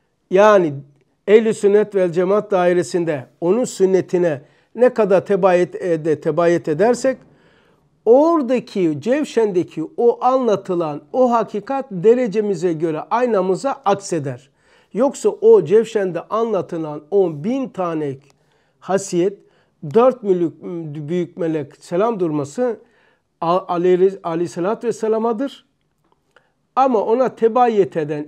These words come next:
etkiya ümmeti, onu takip eden ümmeti, sünnetine uyma nispetinde o feyizden mahrum kalmıyorlar. Ama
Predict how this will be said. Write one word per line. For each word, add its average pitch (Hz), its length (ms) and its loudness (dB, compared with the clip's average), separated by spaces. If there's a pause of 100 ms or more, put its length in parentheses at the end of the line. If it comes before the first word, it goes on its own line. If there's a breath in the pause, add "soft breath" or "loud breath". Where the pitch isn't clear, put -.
etkiya 220 460 0
ümmeti, 165 380 -2
onu 196 280 -2
takip 202 360 -6
eden 156 260 -4 (100)
ümmeti, 170 380 -4
sünnetine 175 540 -4
uyma 226 320 -2
nispetinde 190 760 -4 (520 soft breath)
o 269 160 2
feyizden 196 1040 -2 (140)
mahrum 196 380 0
kalmıyorlar. 151 720 0 (500)
Ama 196 320 0